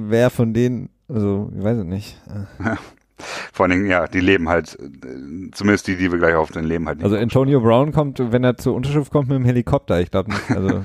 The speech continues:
Speaker 2: <laughs>
Speaker 1: der läuft vielleicht über die Straße zum Helikopter, aber das war's auch.
Speaker 2: Äh, worauf ich hinaus wollte, ist, dass nach dem Draft, ich glaube, dass es am fünften Mai war, ich bin mir nicht mehr ganz so sicher,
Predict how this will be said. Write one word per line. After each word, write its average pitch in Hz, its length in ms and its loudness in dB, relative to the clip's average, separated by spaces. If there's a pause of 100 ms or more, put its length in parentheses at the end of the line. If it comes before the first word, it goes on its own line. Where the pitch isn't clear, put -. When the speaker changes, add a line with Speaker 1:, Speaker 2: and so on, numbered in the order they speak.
Speaker 2:
<laughs> - 60 -20
Speaker 1:
der 104 80 2
läuft 117 220 4
vielleicht 107 180 2
über 104 140 -2
die 101 100 -2
Straße 117 360 0
zum 107 160 2
Helikopter, 104 480 0
aber 90 140 -2
das 95 140 -4
war's 110 220 0
auch. 92 180 -6 (920)
Speaker 2:
Äh, 95 480 2
worauf 107 260 0
ich 131 60 0
hinaus 123 240 2
wollte, 123 240 2
ist, 117 320 -6
dass 113 240 0
nach 113 220 2
dem 127 180 -2
Draft, 110 340 2
ich - 160 -18
glaube, 143 400 0
dass 135 160 -2
es 139 140 -6
am 123 100 -2
fünften 135 400 -4
Mai 117 220 0
war, 123 100 0
ich 110 100 -6
bin 117 140 -6
mir 113 60 -4
nicht 113 120 -8
mehr 104 120 -4
ganz 104 180 -6
so 104 60 -10
sicher, 104 340 -8